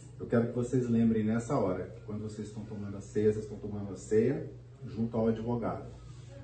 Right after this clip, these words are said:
Então, nesse processo de se examinar, lembre-se que existe um acusador, mas existe um advogado. Tá? E vocês têm a possibilidade de tomar a ceia em graça e liberdade.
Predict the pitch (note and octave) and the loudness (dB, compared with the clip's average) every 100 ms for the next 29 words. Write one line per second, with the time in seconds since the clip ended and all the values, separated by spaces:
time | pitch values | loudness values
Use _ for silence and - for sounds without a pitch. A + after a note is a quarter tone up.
0 | - - - - - - - G#2 - A2+ | -10 -10 -10 -10 -12 -12 -10 -8 2 4
1 | A2 G#2 A2+ C3+ E3 F3 - - - F2+ | 6 6 8 10 8 6 2 -2 -6 -6
2 | - G#2 G2+ - A2+ A#2 A2+ G2+ - G2+ | -4 -2 0 2 2 2 -2 -6 -8 -8
3 | G#2+ G2+ G2 F2 E2 F#2+ A#2 A#2+ G2 E2+ | -4 -4 -4 -8 -6 2 6 6 4 -2
4 | - - G2 F2+ G2+ - G#2+ F#2+ - G2+ | -8 -10 -10 -8 -10 -8 -8 -8 -6 -6
5 | F#2+ G#2 A#2 A2 G#2 G#2 - G#2+ G2+ G2+ | -4 2 2 2 -4 -8 -6 -6 -6 -4
6 | G#2+ - - - - - - - D#3 D#3 | -4 -4 -6 -6 -10 -12 -12 -14 -14 -14
7 | - - - - - - - - F#2+ G2 | -16 -16 -14 -14 -14 -14 -14 -10 -6 -4
8 | A2 G#2 - G#2+ - - G#2 G#2 - - | -2 -4 -2 -2 0 -2 0 0 -4 -12
9 | - - - A2+ - C#3 D#3+ - B2+ A2+ | -16 -14 -10 -10 4 6 6 4 2 4
10 | G#2+ G#2+ G#2+ - G#2+ G2+ G2+ - G#2 G#2 | 2 2 0 -4 -4 -4 -4 -2 0 2
11 | G2+ G2+ F#2+ F#2+ F#2+ - A2+ - A2+ - | 0 -2 -4 -4 -6 -8 -12 -12 -12 -12
12 | B2 - - - A2 G2+ G2+ A2 A2+ F#2+ | -12 -12 -14 -10 -4 -2 0 0 0 -2
13 | - - | -4 -10